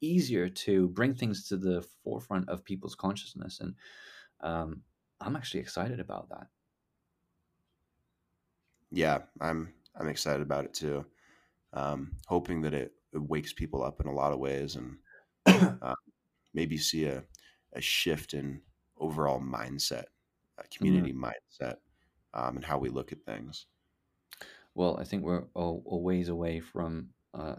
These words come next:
Speaker 1: getting a neuro connection to the internet, <laughs> uh,
Speaker 2: <laughs>
Speaker 1: and some, any kind of A I installed in us. But, uh, yeah, bro, uh, I, I'm just, I'm just super, super,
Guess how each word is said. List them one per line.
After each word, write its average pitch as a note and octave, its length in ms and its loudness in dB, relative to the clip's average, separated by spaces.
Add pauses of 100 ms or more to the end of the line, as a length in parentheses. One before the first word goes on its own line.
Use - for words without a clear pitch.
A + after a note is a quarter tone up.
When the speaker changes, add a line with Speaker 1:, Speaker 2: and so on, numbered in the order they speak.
Speaker 1:
getting E2 420 -4 (100)
a E2 180 -4
neuro E2 920 -2 (300)
connection E2 580 -4
to D2 440 -4
the F2 100 -2
internet, - 500 -2 (100)
<laughs> C#3+ 460 8 (420)
uh, E2+ 480 4 (160)
Speaker 2:
<laughs> - 160 -20
Speaker 1:
and E2+ 200 -2
some, F2+ 280 0
any F#2 180 4
kind F2 180 2
of E2 160 -4
A F#2+ 180 8
I F#2+ 260 10
installed F#2 600 2
in F#2+ 80 4
us. G2+ 140 0
But, F#2+ 280 6
uh, F2+ 220 6 (720)
yeah, F2 200 4
bro, E2 280 2 (120)
uh, E2 280 0 (560)
I, G2 260 -4
I'm G#2 160 0
just, - 440 -6
I'm F#2 140 2
just F#2 220 -4 (800)
super, G2+ 720 4 (140)
super, F#2+ 720 0